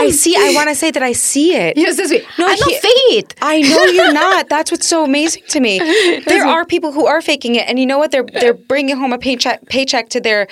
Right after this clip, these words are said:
Speaker 2: um,
Speaker 1: <laughs>
Speaker 2: families, and they're providing content and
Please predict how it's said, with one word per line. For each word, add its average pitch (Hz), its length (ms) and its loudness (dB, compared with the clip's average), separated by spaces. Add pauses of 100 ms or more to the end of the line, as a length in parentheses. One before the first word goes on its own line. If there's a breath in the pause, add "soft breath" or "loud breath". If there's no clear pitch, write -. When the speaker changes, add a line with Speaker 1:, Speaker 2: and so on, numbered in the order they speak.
(320 loud breath)
Speaker 2:
um, 190 580 2 (160 loud breath)
Speaker 1:
<laughs> - 200 -20
Speaker 2:
families, 269 800 0
and 226 220 -4
they're 214 180 0
providing 226 800 -2
content 240 600 -4
and 226 140 -4